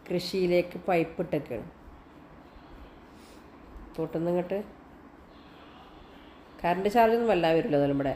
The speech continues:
വെള്ളത്തിന് കൃഷി നനച്ചിങ്ങാണ്ടൊന്നും. കാരണം ഇതുപോലെ കെട്ടി കൊടുത്താൽ വെള്ളം അങ്ങനെ വന്ന് വീണോളും.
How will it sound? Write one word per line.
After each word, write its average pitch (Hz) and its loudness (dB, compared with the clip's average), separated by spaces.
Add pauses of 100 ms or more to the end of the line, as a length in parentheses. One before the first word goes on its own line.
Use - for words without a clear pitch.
(140)
വെള്ളത്തിന് 147 2 (840)
കൃഷി 180 0
നനച്ചിങ്ങാണ്ടൊന്നും. 147 2 (340)
കാരണം 165 -4
ഇതുപോലെ 175 4 (180)
കെട്ടി 196 0
കൊടുത്താൽ 180 2 (1040)
വെള്ളം 170 4
അങ്ങനെ 185 4
വന്ന് 165 2
വീണോളും. 147 4